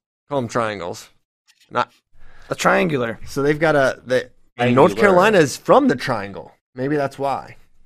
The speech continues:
Speaker 1: Triangle
Speaker 3: There's, you know what?
Speaker 1: area.
Speaker 3: There's multiple triangles
Speaker 2: Bermuda
Speaker 3: in North
Speaker 2: Triangle?
Speaker 3: Carolina because Raleigh area has got a, a triangle going on there, right? And then
Speaker 1: That's
Speaker 3: where
Speaker 1: part
Speaker 3: we're
Speaker 1: of
Speaker 3: at in
Speaker 1: it.
Speaker 3: Greensboro, they're called the,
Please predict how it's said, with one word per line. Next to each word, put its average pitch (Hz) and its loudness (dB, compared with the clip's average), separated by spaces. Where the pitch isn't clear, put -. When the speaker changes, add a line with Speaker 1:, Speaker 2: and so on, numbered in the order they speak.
Speaker 1:
Triangle 160 4
Speaker 3:
There's, 233 0
you 226 4
know 254 10
what? 285 6
Speaker 1:
area. 240 6
Speaker 3:
There's 139 -2
multiple 226 8
triangles 156 2
Speaker 2:
Bermuda 131 -8
Speaker 3:
in 123 -6
North 135 0
Speaker 2:
Triangle? - -14
Speaker 3:
Carolina 139 2
because 123 0
Raleigh 139 2
area 107 -2
has 104 -8
got 101 -4
a, - -20
a - -18
triangle 107 -6
going 92 -6
on 87 -8
there, 87 -6
right? 104 -6
And 107 -6
then 110 -2
Speaker 1:
That's 131 -12
Speaker 3:
where 117 0
Speaker 1:
part 202 4
Speaker 3:
we're - 4
Speaker 1:
of - 2
Speaker 3:
at 104 -2
in - -8
Speaker 1:
it. - -16
Speaker 3:
Greensboro, 143 -2
they're 123 0
called 120 2
the, 95 -10